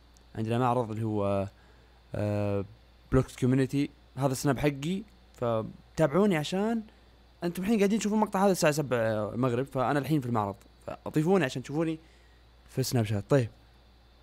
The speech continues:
إن شاء الله يعني. آه، طبعًا، آه، الحمد لله رسول الله، اليوم راح نهجم هجمة، آه، حرب، بس قبلها بوريكم وش سالفة القرية، وش فيها، وش عدلت فيها، وش كانت، وش صارت. أول شيء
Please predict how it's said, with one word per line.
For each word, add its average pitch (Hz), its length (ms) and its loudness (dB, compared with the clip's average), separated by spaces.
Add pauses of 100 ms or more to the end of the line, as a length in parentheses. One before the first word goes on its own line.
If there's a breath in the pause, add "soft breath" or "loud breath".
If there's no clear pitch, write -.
(140)
إن 151 40 0
شاء 151 160 2
الله 104 120 0
يعني. 101 280 -4 (420 soft breath)
آه، 127 560 2
طبعًا، 160 380 2
آه، 147 380 2
الحمد 143 220 -2
لله 139 80 -4
رسول 143 200 -6
الله، 143 100 0
اليوم 165 200 4
راح 156 120 0
نهجم 156 280 2
هجمة، 143 220 -2 (160)
آه، 113 280 -2 (240)
حرب، 151 280 2 (640 soft breath)
بس 147 180 4
قبلها 190 240 4
بوريكم 185 640 0
وش 170 100 -6
سالفة 190 340 -4
القرية، 160 520 -2
وش - 520 -6
فيها، 156 320 2
وش - 560 -2
عدلت 127 360 -2
فيها، 151 360 0 (360 soft breath)
وش 151 140 0
كانت، 180 320 2
وش 143 120 -10
صارت. 123 320 0 (540 soft breath)
أول 214 300 6
شيء 170 300 2